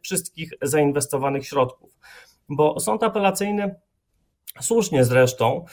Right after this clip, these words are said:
zwrócił uwagę, na czym polega istota umowy ubezpieczenia. I sąd mówi tak:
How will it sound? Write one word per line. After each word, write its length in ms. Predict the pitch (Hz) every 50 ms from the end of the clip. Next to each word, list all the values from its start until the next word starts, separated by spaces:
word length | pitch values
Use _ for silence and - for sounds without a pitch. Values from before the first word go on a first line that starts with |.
| - - -
zwrócił 440 | - 127 131 160 208 208 - 220 180
uwagę, 320 | 160 143 175 190 185 190 190
na 100 | 196 190
czym 160 | - 196 190
polega 300 | 190 185 190 196 190 196
istota 500 | - - 170 - - - - - 185 170
umowy 320 | 170 160 160 151 143 156
ubezpieczenia. 800 | 151 143 127 147 135 - - 147 143 - 123 104 101 101 - -
I 40 | 123
sąd 240 | - - 196 190
mówi 180 | 214 208 208 208
tak: 340 | - 165 95 92 - _